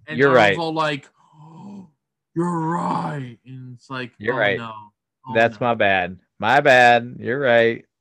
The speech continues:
Speaker 2: I totally dropped the ball on that part. <laughs>
Speaker 1: "Get to the dragon."
Speaker 2: Get to the dragon.
Speaker 1: <laughs> The end.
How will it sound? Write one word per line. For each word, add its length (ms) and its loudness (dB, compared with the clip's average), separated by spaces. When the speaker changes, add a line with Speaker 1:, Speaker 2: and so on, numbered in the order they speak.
Speaker 2:
I 300 -4
totally 380 -2
dropped 240 0
the 80 -10
ball 300 -2
on 100 -8
that 200 -10
part. 400 -10
<laughs> 180 -10
Speaker 1:
"Get 180 -4
to 160 -2
the 140 -4
dragon." 840 -4
Speaker 2:
Get 180 -4
to 100 -4
the 140 6
dragon. 720 2
Speaker 1:
<laughs> 100 -6
The 200 -4
end. 220 -4